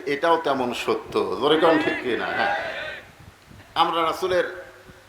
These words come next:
মিলাদ নিয়ে লম্বা চড়া কোনো আলোচনা করব না,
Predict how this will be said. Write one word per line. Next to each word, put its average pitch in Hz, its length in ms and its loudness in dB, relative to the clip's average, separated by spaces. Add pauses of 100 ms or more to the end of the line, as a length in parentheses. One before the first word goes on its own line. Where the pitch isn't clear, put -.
(960)
মিলাদ 277 580 6
নিয়ে 233 300 0
লম্বা 202 420 4
চড়া 202 240 2
কোনো 185 340 0
আলোচনা 160 460 0
করব 135 300 -2
না, 110 120 -4